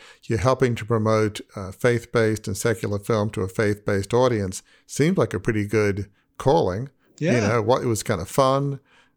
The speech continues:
Speaker 1: It was cool. Nothing wrong with having fun. Uh, and you're making a difference. But yet,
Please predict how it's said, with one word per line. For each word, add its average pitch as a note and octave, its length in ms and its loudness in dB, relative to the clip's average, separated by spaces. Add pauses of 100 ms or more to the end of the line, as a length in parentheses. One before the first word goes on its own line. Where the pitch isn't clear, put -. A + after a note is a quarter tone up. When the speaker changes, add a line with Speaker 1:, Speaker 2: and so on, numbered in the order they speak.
Speaker 1:
It A2 60 -4
was G2+ 140 -4
cool. C3+ 440 4
Nothing C3 260 0
wrong B2 240 2
with A2 120 -2
having G#2 280 0
fun. A2 380 -4 (460)
Uh, A#2 260 0
and A#2 180 2
you're A2 100 2
making A2+ 360 2
a G#2 40 2
difference. A2+ 420 2
But A2+ 180 -6
yet, A#2 380 2